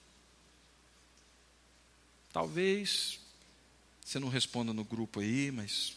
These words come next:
pipoca alguma coisa do passado. Ótimo. Procure um amigo pra conversar sobre isso. Procure-nos pra conversar sobre isso. Mas quais são as dificuldades em crer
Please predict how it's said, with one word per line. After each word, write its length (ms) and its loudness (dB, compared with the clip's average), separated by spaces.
pipoca 420 0
alguma 300 0
coisa 240 -2
do 80 -6
passado. 680 0
Ótimo. 520 2
Procure 720 0
um 160 0
amigo 360 0
pra 100 -4
conversar 400 -2
sobre 320 -4
isso. 440 0
Procure-nos 500 0
pra 120 -4
conversar 320 -2
sobre 320 -2
isso. 200 -2
Mas 240 4
quais 220 4
são 160 2
as 60 0
dificuldades 680 -2
em 80 -2
crer 400 -6